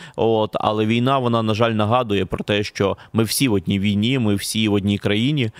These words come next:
і може прилетіти, як прилітало до Львова, і будівлі, які,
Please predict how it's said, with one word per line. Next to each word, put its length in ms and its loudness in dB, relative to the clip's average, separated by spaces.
і 480 2
може 360 2
прилетіти, 540 0
як 200 -2
прилітало 520 0
до 120 0
Львова, 360 2
і 80 -2
будівлі, 500 0
які, 340 -2